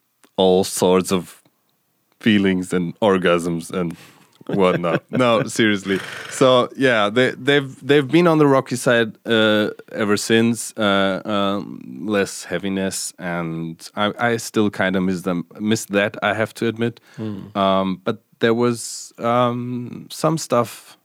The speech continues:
Speaker 1: on Wasteland, uh, I, I really liked, and I, I, I got, I got,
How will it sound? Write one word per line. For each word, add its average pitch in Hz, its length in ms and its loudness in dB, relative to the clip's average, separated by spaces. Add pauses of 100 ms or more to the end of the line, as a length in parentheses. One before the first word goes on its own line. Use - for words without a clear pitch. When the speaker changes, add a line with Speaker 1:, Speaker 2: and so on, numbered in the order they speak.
(640)
Speaker 1:
on 104 240 2
Wasteland, 87 760 -2
uh, 85 240 -6
I, 92 180 -8
I 90 80 -12
really 92 340 -6
liked, 80 340 -4
and 76 160 -8
I, 78 140 -6 (100)
I, 87 180 -12 (140)
I 87 140 -4
got, 82 360 -8 (680)
I 92 80 0
got, 90 480 -4